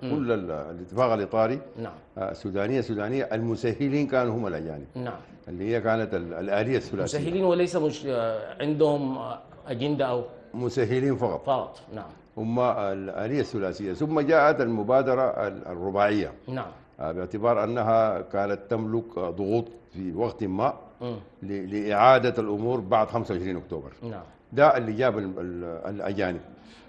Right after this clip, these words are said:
Speaker 2: آه، في هذه الورشة تحديدا،
Speaker 1: مم.
Speaker 2: آه، لأنه، آه، يجب توحيد ال-، المفاهيم. كانت المحاضرة الأولى عن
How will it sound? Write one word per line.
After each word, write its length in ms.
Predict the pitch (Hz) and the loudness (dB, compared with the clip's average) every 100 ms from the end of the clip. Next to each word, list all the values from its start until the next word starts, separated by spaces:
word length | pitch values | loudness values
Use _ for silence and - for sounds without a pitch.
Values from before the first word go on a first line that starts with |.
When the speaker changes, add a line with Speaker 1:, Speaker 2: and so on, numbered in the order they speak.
| - | -10
Speaker 2:
آه، 200 | 98 95 | -6 -6
في 200 | 90 120 | -2 6
هذه 360 | 143 185 180 160 | 8 8 8 6
الورشة 400 | 156 156 - 85 - | 8 6 4 -2 -4
تحديدا، 440 | 92 98 120 123 135 165 110 | -4 -2 -2 0 0 -2 -10
Speaker 1:
مم. 120 | 113 98 - - - | -12 -12 -18 -20 -10
Speaker 2:
آه، 240 | 85 92 | -6 -6
لأنه، 520 | 95 107 147 151 156 147 | -2 2 2 2 2 2
آه، 680 | 123 113 98 95 90 90 - - - - - | 2 2 2 -2 -6 -10 -14 -18 -20 -16 -2
يجب 300 | 156 143 - | 2 2 2
توحيد 320 | 117 131 143 | 0 2 2
ال-، 200 | 113 98 | 2 0
المفاهيم. 640 | 92 101 95 98 120 131 - | -2 -2 0 2 0 -2 -2
كانت 300 | 127 135 123 | 4 4 4
المحاضرة 480 | 107 101 123 120 107 | 0 2 4 4 2
الأولى 440 | 98 123 123 117 - - | 0 -2 0 0 0 -4
عن 340 | 80 95 120 | 0 2 0